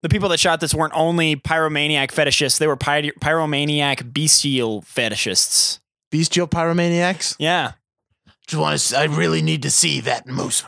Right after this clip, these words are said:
Speaker 1: Oh, I
Speaker 2: burn.
Speaker 1: just wanna, uh, burning.
Speaker 2: I need to see that moose burn. Otherwise, I might not be able to control it in the future.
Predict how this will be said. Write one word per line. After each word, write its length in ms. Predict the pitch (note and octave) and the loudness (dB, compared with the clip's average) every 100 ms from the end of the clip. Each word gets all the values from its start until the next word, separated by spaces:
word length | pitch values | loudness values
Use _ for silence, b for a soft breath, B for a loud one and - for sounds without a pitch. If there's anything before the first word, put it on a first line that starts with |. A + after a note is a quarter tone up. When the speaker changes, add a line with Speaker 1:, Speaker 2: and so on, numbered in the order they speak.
| - | 0
Speaker 1:
Oh, 60 | |
I 160 | D#3 D#3 | 0 0
Speaker 2:
burn. 100 | - | 0
Speaker 1:
just 160 | B2 | 0
wanna, 200 | C#3 D3 | 0 -2
uh, 480 | - E3+ G3 F#3+ - - | -2 -2 0 0 -2 -2
burning. 400 | D3 D#3+ D3+ B2+ | -2 0 0 -2
Speaker 2:
I 80 | C#3 | -2
need 160 | D3+ C3+ | -2 0
to 80 | |
see 140 | - - | 0 0
that 160 | - | 0
moose 260 | - C3 - | -2 0 0
burn. 400 | - - C3 A#2 | 0 -2 -2 -2
Otherwise, 600 | B2 A#1+ B1 A#1 - - B B B B - | -2 -2 -2 2 2 0 B B B B -8
I 120 | A#2+ | -2
might 180 | - C#3 | 0 0
not 180 | C#3 | -2
be 120 | G#2+ B2 | 0 -2
able 140 | C3 | -2
to 60 | B2+ | -6
control 380 | B2 - - | -4 -2 -2
it 80 | G#2+ | -4
in 80 | G#2 | -4
the 80 | - | -6
future. 380 | - F2+ A#2 | -4 -2 -2